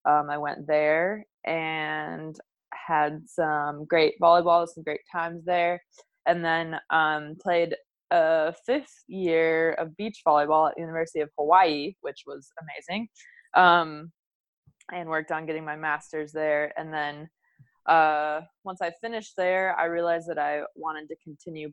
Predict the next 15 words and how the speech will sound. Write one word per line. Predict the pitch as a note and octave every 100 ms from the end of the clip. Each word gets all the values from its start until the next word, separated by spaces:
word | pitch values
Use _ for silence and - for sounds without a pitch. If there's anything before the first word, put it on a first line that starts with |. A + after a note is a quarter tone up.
| -
playing | D3+ D#3
beach | D3 D3 -
volleyball. | C#3+ C#3 D3 F#3
So | - D#3+ D3 D3+ _ _ - -
I | E3
moved | E3+ E3+ E3+ E3+ - -
to | F#3 E3+ E3 D#3
the | D#3+
hub | D#3+ F#3 F#3 F3+ F#3+ _ -
of | E3+
beach | F3+ F3+ -
volleyball, | E3 E3 D#3 D3 F#3 F#3+ _
which | G3 F#3+
is, | F3+ E3+ E3+ _ _ _ _ -
um, | E3 D#3 D#3 D3+